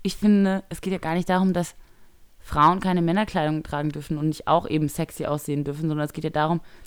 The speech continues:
dass sowohl Männer und Frauen männliche und weibliche Kleidung tragen dürfen, ohne jeweils für das eine oder andere verurteilt werden zu können und da, damit einfach zu spielen und gar nicht zu sagen, klar,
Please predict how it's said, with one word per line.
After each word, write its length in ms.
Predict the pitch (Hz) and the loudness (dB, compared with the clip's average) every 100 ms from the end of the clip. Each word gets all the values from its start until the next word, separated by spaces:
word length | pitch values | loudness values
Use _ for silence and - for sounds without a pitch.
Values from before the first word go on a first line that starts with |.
| - - - | -20 -20 -2
dass 200 | 180 - | -2 2
sowohl 380 | 165 151 202 277 | 0 2 6 6
Männer 300 | 240 220 208 | 6 4 2
und 80 | |
Frauen 420 | 214 185 180 190 190 - - _ - | 0 4 6 6 0 -8 -20 _ -8
männliche 480 | 151 165 190 202 - | 2 4 6 4 2
und 340 | - 226 320 202 | 6 6 6 8
weibliche 540 | 196 196 190 190 175 | 6 6 2 -2 -2
Kleidung 340 | - 165 165 | 0 2 2
tragen 480 | - - 156 156 156 | -2 0 2 4 2
dürfen, 520 | 160 165 - 156 165 - - - - - | 0 0 0 0 0 -4 -16 -18 -18 -2
ohne 580 | 160 175 196 175 175 170 - - - - | 2 6 6 6 4 2 -6 -20 -18 -8
jeweils 340 | 151 160 160 | -2 0 0
für 80 | 165 | 0
das 80 | 151 | 0
eine 240 | - 156 | 2 2
oder 200 | 151 147 | 2 2
andere 500 | 151 160 151 147 143 | 2 2 0 0 -2
verurteilt 480 | 151 156 165 147 - | -2 -2 0 0 0
werden 240 | 127 120 | 0 0
zu 80 | - | -4
können 280 | - 127 127 | -8 -8 -6
und 220 | - 127 - - - - - - - - - - | -6 -8 -12 -20 -20 -20 -20 -20 -20 -20 -10 -6
da, 80 | - 156 | -2 6
damit 300 | 147 180 185 | 8 8 4
einfach 240 | 147 151 | -2 -4
zu 140 | - | -6
spielen 480 | - - 175 165 131 | -10 -6 0 2 2
und 120 | - 147 | 0 4
gar 140 | 147 | 4
nicht 140 | 160 | 2
zu 80 | 160 | 2
sagen, 240 | 151 147 147 - - - | 6 6 4 -6 -14 2
klar, 320 | 196 208 | 6 6